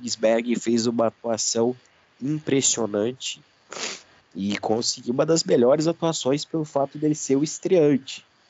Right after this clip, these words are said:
É da primeira vez que ele corre com o carro de nascar uma corrida pra valer,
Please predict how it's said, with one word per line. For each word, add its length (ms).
É 120
da 100
primeira 480
vez 300
que 160
ele 80
corre 300
com 180
o 40
carro 280
de 160
nascar 580
uma 120
corrida 400
pra 180
valer, 360